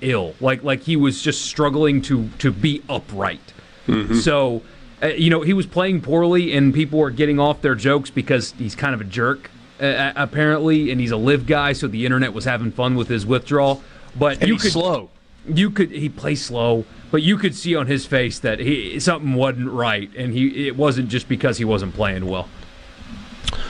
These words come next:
Speaker 2: All right, so Victor Hovland and Jon Rahm, both in the clubhouse at sixty-five. Cam Young goes out and shoots a first round five under, sixty-seven.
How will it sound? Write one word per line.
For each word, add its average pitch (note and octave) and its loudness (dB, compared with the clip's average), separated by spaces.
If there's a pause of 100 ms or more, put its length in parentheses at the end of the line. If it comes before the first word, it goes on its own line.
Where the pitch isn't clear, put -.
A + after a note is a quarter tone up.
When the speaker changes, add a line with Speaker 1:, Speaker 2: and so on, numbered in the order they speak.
(220)
Speaker 2:
All D#3+ 4
right, B2 0
so C3 0
Victor G3 -2
Hovland F#3 2
and C3 0
Jon E3 0
Rahm, B2+ 2
both C#3+ 2
in D#3 0
the D3 4
clubhouse C3+ 0
at B2 -2
sixty-five. B2 0
Cam F3 0
Young D3 2
goes C#3 2
out C#3 2
and B2 -4
shoots C#3+ 2
a A#2 -6
first D#3 0
round C3 2
five C#3 2
under, C3 4
sixty-seven. B2 0